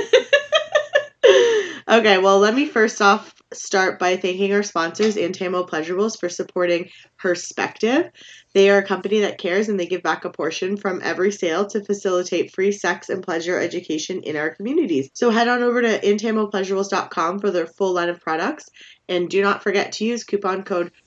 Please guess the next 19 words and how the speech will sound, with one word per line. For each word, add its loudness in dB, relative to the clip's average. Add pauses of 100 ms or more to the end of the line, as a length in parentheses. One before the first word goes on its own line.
(180)
Herspective -4
twenty -6
at -2
checkout. -4 (880)
And 0 (240)
Birch -2
and -8
Fogg, 0
our -2
other -2
sponsor, -2 (280)
thank 6
you -4
so -4
much -6
for -6
supporting -6
the -6
show. -4